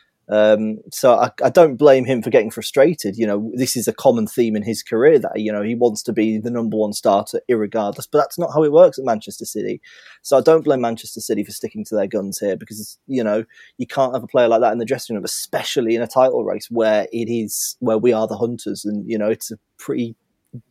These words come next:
long way to come back from still. Um, as for whether it's the best,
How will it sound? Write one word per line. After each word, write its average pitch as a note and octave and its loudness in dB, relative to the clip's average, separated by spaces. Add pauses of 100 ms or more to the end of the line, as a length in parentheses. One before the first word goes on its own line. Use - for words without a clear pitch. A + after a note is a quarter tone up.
(140)
long A#2+ 0
way A2+ 0
to - -16
come A2 -8
back B2 0
from G#2 -4
still. F3 -6 (640)
Um, A#2+ 4 (460)
as D3+ 2
for A#2 2
whether B2+ 2
it's - -6
the A2+ -8
best, - -2